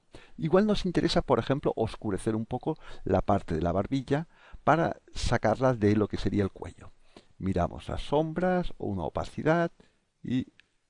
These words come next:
oscurecemos un poco por aquí. Muy bien, con esto conseguiremos un poco de contraste con el fondo. O, por ejemplo, te interesaría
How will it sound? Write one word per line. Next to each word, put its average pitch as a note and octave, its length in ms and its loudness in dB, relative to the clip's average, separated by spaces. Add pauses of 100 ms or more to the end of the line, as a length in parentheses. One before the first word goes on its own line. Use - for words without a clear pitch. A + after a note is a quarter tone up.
(140)
oscurecemos G2 920 -2
un G2+ 120 -4
poco G2+ 280 -2
por - 180 -8
aquí. - 240 -20 (3750)
Muy E2+ 320 -8
bien, C#2+ 260 -10
con F2+ 140 -4
esto G#2 220 -4
conseguiremos F#2 760 -2 (220)
un F2+ 240 -8
poco E2+ 320 -4
de E2+ 80 -6
contraste A#2+ 680 2 (360)
con E2+ 180 -4
el B1+ 100 -6
fondo. - 480 -10 (1300)
O, - 120 2
por F#2 100 0
ejemplo, G#2+ 300 0
te - 100 -2
interesaría F#2+ 640 2